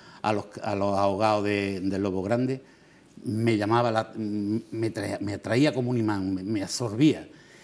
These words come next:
Y, y inmediatamente después de terminar la oración, me iba a donde el azulejo y leía y releía los nombres. Y, y, y yo decía,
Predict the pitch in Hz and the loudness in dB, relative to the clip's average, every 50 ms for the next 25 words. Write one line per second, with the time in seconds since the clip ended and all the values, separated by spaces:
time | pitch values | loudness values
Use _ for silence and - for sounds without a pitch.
0 | - - - - - 120 123 113 110 - - 139 123 - - - 98 101 110 107 | -20 -20 -18 -8 -2 0 0 0 0 -2 -4 -4 -4 -4 -4 -6 -2 -2 0 2
1 | 110 143 123 151 151 165 156 160 143 135 - 143 135 135 127 - 135 131 131 127 | 2 2 4 4 4 4 4 4 0 -4 0 2 2 2 2 2 2 2 2 2
2 | 123 127 127 127 123 113 110 - 139 131 135 135 - 113 110 107 113 117 123 135 | 2 2 2 2 0 0 -2 0 2 2 2 2 0 0 0 2 2 4 4 4
3 | 143 127 135 131 127 120 120 120 117 113 110 110 110 - - 104 107 120 120 139 | 4 4 4 2 2 2 0 0 0 0 0 -2 -4 -4 -4 -4 -4 -4 -4 -6
4 | 135 135 - - - - - - - 139 120 110 101 104 - 117 139 139 123 139 | -8 -8 -12 -16 -20 -20 -16 -6 -2 -2 -2 -2 -2 -2 0 2 2 2 2 0
5 | - 107 120 123 110 110 117 131 139 135 123 120 117 101 95 110 127 131 131 104 | -2 -2 -4 -4 -2 0 0 2 2 2 2 2 0 -2 0 0 2 2 2 2
6 | 92 95 87 - - - - - - - - - - - - - - - 139 120 | 0 -2 -6 -8 -14 -20 -20 -20 -20 -20 -20 -20 -20 -20 -20 -12 -2 0 2 4
7 | 120 123 - - - - - - - - - - - - - - - 139 110 - | 4 2 0 -2 -8 -8 -10 -14 -18 -18 -18 -16 -16 -16 -16 -16 -14 -12 -6 0
8 | 131 151 165 165 - - 165 156 143 143 135 120 123 | 2 2 2 2 0 2 2 4 4 4 2 0 -2